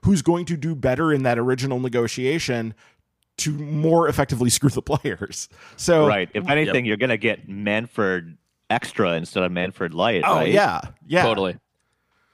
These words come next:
Speaker 3: Yeah, I agree with that. I, I also go B with the caveat that it's played safely. Uh, I don't really care who the commissioner is that much. And, like, to the extent I care about, like, player welfare overall, it's more likely that the union can,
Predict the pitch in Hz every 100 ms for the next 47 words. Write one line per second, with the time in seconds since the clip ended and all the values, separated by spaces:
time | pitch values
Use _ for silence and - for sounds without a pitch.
0 | _ - 104 131 131 127 113 104 92 92
1 | 113 117 107 - 98 87 92 92 90 90
2 | 95 90 87 85 - 87 - - 90 82
3 | 85 82 95 82 87 - 98 87 - -
4 | 117 113 95 90 - 90 117 110 113 117
5 | 135 123 120 123 135 139 - - 104 98
6 | 90 90 _ _ _ _ _ - 120 107
7 | - 107 110 98 113 107 98 - 98 90
8 | 92 82 87 - 95 95 98 98 104 113
9 | 113 117 117 117 131 123 - 107 101 87
10 | - 92 87 85 - 87 78 85 87 87
11 | - 80 78